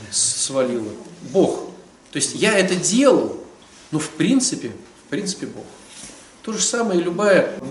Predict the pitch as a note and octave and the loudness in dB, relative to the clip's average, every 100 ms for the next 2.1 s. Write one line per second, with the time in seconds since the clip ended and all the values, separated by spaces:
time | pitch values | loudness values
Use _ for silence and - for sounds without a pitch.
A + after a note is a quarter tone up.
0 | C3 C3 D3+ - F#3+ E3 - D3+ C#3 D#3+ | -8 -2 -2 -2 -2 -2 -2 -2 -2 -2
1 | - F#3+ B2+ B2+ A2+ A2+ - C#3 B2+ G2 | 0 2 2 0 -4 -4 -2 -2 -2 -4
2 | - | -10